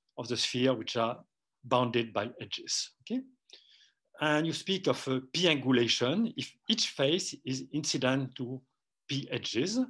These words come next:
When P equals three, you say it's a triangulation. When P equals four, it's a quadrangulation.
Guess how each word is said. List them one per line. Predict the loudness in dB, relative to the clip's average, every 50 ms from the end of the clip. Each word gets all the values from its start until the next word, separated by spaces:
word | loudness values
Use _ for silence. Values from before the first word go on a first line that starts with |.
| -6 -12 _ _ _ _ _ _ _
When | -8 -8 -8
P | -6 0 2 2
equals | 2 2 0 0 -2 -2
three, | -2 0 0 0 0 -2 -6 -12 _ _ _ _ _ _ _ _ -16
you | -14 -8
say | -4 -2 -2
it's | 0 -2 -4
a |
triangulation. | -6 -2 0 0 0 2 0 0 0 0 0 -2 -2 -2 -2 -4
When | -4 -6 -6 -6
P | -4 -4 -2
equals | -2 -2 -4 -4 -4
four, | -6 -4 -2 0 0 -2 -2 -6
it's | -8 -10
a | -10 -12 -12 _ _ -6
quadrangulation. | -4 -4 -4 -4 -4 -4 -4 -6 -10 -14